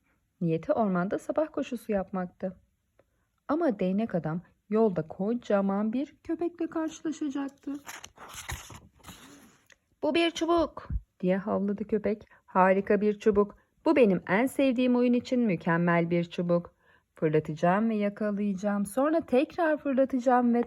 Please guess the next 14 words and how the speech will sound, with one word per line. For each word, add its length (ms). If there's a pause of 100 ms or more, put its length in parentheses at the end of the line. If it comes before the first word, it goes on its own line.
(100)
sonra 920 (760)
yakalayacağım 680
ve 80
fırlatacağım. 680
Tekrar 540
yakalayıp 460
tekrar 500
fırlatacağım." 800 (1300)
"Görmüyor 400
musun? 380 (200)
Ben 160
bir 100
çubuk 400
değilim. 420